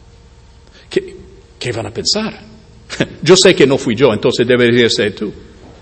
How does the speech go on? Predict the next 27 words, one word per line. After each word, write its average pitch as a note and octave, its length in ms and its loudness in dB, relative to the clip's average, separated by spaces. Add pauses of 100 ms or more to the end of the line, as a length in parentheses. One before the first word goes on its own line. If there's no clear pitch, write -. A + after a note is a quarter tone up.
(920)
Y C#3+ 100 4
to-, D3 180 4
"No, D3 180 6
no, D3 100 6
no, D#3+ 120 6
no, F3+ 140 6
yo D3 140 6
no D3+ 100 4
fui, F#3 160 6
yo D#3 100 6
no D3 120 4
fui." F#3+ 160 6
"No, F#3 120 6
no, A#3 120 6
no, A#3+ 120 6
no, A3+ 120 4
tiene G3+ 180 6
que G#3 100 6
ser." - 300 0
A C3 140 -6
ver, B2+ 160 0
a A#2+ 100 -4
ver, A2+ 140 -8
¿quién D3+ 220 -6
es D#3+ 80 -8
la D3 120 -6
persona? E3+ 420 -8